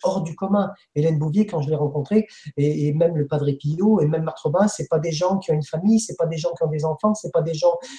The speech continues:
ce sont des gens qui ont choisi cette vie complètement, euh, hors norme pour apporter des choses aux, aux êtres humains. Et voilà, c'est pas l'avis de la plupart des gens, faut bien se le dire. Donc, il y a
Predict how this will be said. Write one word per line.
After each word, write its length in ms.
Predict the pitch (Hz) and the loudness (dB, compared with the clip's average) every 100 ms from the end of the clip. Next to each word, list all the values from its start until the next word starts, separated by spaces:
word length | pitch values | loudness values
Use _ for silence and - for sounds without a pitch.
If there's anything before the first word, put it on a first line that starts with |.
| - | -10
ce 120 | 160 | -4
sont 200 | 196 180 | -2 0
des 100 | 180 | 2
gens 220 | 202 226 | 4 2
qui 180 | 220 165 | 2 0
ont 160 | 156 139 | 0 -2
choisi 520 | - 196 196 185 202 | -4 0 0 2 2
cette 280 | - 147 139 | 2 -2 -2
vie 340 | 135 175 175 - _ - | -2 -2 -6 -8 _ 0
complètement, 840 | 233 220 214 202 185 190 196 139 | 2 4 2 -2 0 2 4 4
euh, 200 | 135 131 127 - - | 4 2 -2 -8 2
hors 240 | 190 175 | 4 6
norme 440 | 156 220 262 160 - - _ | 6 6 6 4 0 -10 _
pour 180 | - 156 | -2 0
apporter 380 | 156 175 - 220 | 0 0 0 0
des 120 | 156 | 0
choses 340 | - 220 214 | 0 2 2
aux, 140 | 156 - | 0 -2
aux 180 | 143 156 | -2 -2
êtres 220 | 190 - | -4 -4
humains. 260 | 190 165 160 _ _ - | -2 -2 -4 _ _ -2
Et 540 | 143 143 139 131 123 | 2 6 8 8 4
voilà, 360 | 139 165 214 196 | 4 6 8 6
c'est 260 | 139 - 139 | 2 -4 2
pas 100 | 196 | 4
l'avis 440 | 196 151 190 226 | 6 4 4 4
de 100 | 143 | 4
la 200 | 139 135 - | 2 2 -2
plupart 420 | - 196 190 202 147 | -2 -2 0 -2 0
des 120 | 190 | -2
gens, 280 | 160 156 151 _ _ | 2 0 0 _ _
faut 100 | 131 | -2
bien 160 | 147 180 | 0 -2
se 140 | 185 | 0
le 80 | 202 | 0
dire. 180 | 156 160 - - - | 0 -2 -6 -6 2
Donc, 220 | 147 - | 2 2
il 40 | |
y 40 | |
a 60 | 123 | -4